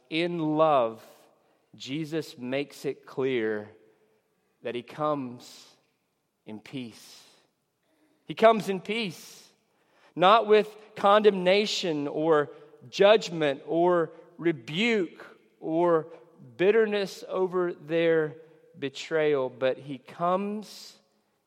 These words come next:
in peace. It shows us, does it not, that the early church is first a group of people who need to be saved. <laughs> Who are we?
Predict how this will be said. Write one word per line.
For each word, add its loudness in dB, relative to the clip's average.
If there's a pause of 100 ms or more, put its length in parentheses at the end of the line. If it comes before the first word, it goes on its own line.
(160)
in -16
peace. -12 (1160)
It -10
shows 0
us, -4 (100)
does -4
it -8
not, -4 (560)
that -6
the -4
early -2
church -4 (720)
is -14
first -2 (280)
a -8
group -4
of -8
people -10 (400)
who -12
need -8
to -12
be -10 (240)
saved. -8 (180)
<laughs> -12 (880)
Who -6
are -2
we? -6